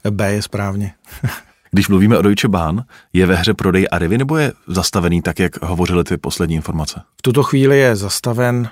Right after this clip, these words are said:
Speaker 1: eh, prodej Arrivy. Jsou nějaké plány, eh, že se, eh, Deutsche Bahn na to podívá znovu, eh, v roce dva tisíce dvacet tři, eh, ale, eh, to je zatím budoucnost.
Speaker 2: Když mluvíme o tom Německu, mě by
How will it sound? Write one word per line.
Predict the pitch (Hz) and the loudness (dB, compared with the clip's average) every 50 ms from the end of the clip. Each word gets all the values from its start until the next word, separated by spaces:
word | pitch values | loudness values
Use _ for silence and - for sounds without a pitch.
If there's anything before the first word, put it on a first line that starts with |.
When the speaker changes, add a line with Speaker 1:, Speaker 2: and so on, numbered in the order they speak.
| _ - | _ -8
Speaker 1:
eh, | - 117 110 107 | -6 -4 -4 -4
prodej | - 113 117 110 113 117 113 113 | -4 -4 -4 -2 0 0 0 0
Arrivy. | 113 113 113 110 110 110 110 107 - - - - _ _ _ _ _ | 0 0 0 0 0 0 -2 -4 -6 -12 -20 -20 _ _ _ _ _
Jsou | - - - 113 117 120 | -12 -4 0 0 2 2
nějaké | 117 107 107 107 - 123 117 | 2 0 0 0 -2 -2 -2
plány, | - 113 107 104 104 107 107 107 104 101 101 98 - _ - | 0 0 0 0 0 0 0 0 0 -2 -4 -8 -12 _ -10
eh, | 107 104 98 | -8 -8 -6
že | 101 98 | -6 -6
se, | - - - 110 104 | -8 -6 -4 -4 -4
eh, | 104 95 - _ - 107 104 98 95 92 87 113 98 101 117 | -4 -6 -10 _ -10 -8 -6 -6 -6 -8 -10 -12 -16 -20 -18
Deutsche | - - 110 107 104 98 - - 107 | -14 -8 -6 -4 -4 -4 -4 -4 -2
Bahn | 101 107 104 104 | 0 0 0 0
na | 101 | 0
to | 98 - 107 | -4 -6 -10
podívá | - 104 95 98 104 98 107 107 104 | -10 -8 -6 -4 -4 -2 -2 -2 -4
znovu, | 92 92 104 101 101 104 107 104 98 _ - _ _ _ _ _ _ _ _ - | -4 -4 -4 -2 -2 0 -2 -2 -4 _ -16 _ _ _ _ _ _ _ _ -10
eh, | 92 | -8
v | 95 101 | -6 -6
roce | 101 98 - - 107 | -6 -6 -4 -4 -4
dva | 104 104 | -2 -4
tisíce | - - 101 - - 107 - - 110 | -4 -4 -6 -6 -6 -6 -6 -6 -4
dvacet | 101 107 101 - 110 | -4 -4 -4 -6 -8
tři, | 107 - - - 107 107 104 - _ _ _ _ _ _ _ _ _ _ - | -8 -6 -4 -2 -2 -2 -2 -6 _ _ _ _ _ _ _ _ _ _ -10
eh, | 85 87 87 90 90 92 92 92 92 95 95 92 95 95 98 98 101 - | -8 -6 -6 -6 -4 -4 -4 -4 -4 -4 -4 -6 -6 -8 -8 -10 -12 -6
ale, | - 98 95 98 98 95 90 - _ _ _ - | -6 -4 -2 -2 -4 -4 -6 -10 _ _ _ -14
eh, | - - 104 98 98 104 113 113 113 - | -12 -10 -10 -10 -12 -14 -14 -16 -16 -10
to | - 101 101 | -6 -6 -4
je | 101 95 | -4 -4
zatím | 98 95 - - 104 98 95 98 _ _ - | -6 -10 -10 -10 -10 -10 -10 -10 _ _ -8
budoucnost. | 104 104 101 98 101 - - - 98 - _ _ _ _ _ - | -4 -4 -4 -4 -4 -8 -12 -12 -14 -14 _ _ _ _ _ -4
Speaker 2:
Když | - 90 80 80 - | -2 -2 -2 -2 0
mluvíme | - 90 82 101 113 127 | 0 0 2 2 2 2
o | - - | 2 0
tom | - 131 123 | 0 0 2
Německu, | 110 95 87 85 - - - - - _ _ _ | 4 4 2 2 -2 -6 -8 -10 -10 _ _ _
mě | - 90 82 80 | -4 -2 0 2
by | 76 92 95 101 104 101 92 | 2 4 4 4 4 4 2